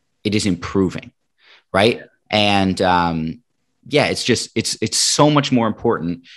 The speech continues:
Speaker 1: to learn from your mistakes. Um, and I've, um, I think that players think that coaches are looking for the perfect player, um, when we're not looking for the perfect player, because no players are perfect.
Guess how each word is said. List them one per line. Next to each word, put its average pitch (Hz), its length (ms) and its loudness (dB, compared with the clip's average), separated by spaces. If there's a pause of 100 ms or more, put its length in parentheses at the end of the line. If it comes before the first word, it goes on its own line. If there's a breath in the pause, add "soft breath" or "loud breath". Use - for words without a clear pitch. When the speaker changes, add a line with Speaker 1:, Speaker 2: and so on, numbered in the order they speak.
(140 loud breath)
Speaker 1:
to 104 120 0
learn 110 260 2
from 107 200 -2
your 101 100 0
mistakes. 101 580 -2 (340 loud breath)
Um, 87 600 2
and 101 520 0 (160)
I've, 113 420 2 (160)
um, 87 720 -2 (1500 loud breath)
I 113 100 0
think 143 320 2
that 131 380 4 (720)
players 135 460 -2
think 117 300 -4
that - 180 -2
coaches 110 380 2
are 90 100 2
looking 90 300 -2
for 85 220 -4
the 71 80 -8
perfect - 480 0
player, 73 420 -6 (380 soft breath)
um, 85 500 0
when 101 360 2
we're 127 120 6
not 135 260 2
looking 85 240 -8
for 85 120 -6
the 82 60 -4
perfect - 380 -6
player, 58 300 -6
because 110 220 -2
no 135 140 6
players 87 380 0
are 80 60 -4
perfect. - 520 -8